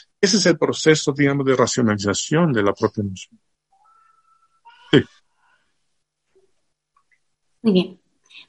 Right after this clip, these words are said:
Speaker 2: Cuando un adulto está retomando estudios con esta manera nueva de aprender,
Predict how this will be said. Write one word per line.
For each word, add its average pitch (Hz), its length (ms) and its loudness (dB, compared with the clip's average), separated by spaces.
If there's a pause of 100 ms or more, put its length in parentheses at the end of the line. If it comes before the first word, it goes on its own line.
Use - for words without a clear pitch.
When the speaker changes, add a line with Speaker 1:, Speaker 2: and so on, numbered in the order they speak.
Speaker 2:
Cuando 285 300 4
un 311 120 8
adulto 311 480 4
está 262 340 0
retomando 233 680 2
estudios 254 760 2
con 226 180 -2
esta 233 220 0
manera 220 380 2
nueva 226 320 4
de 220 80 2
aprender, 196 560 2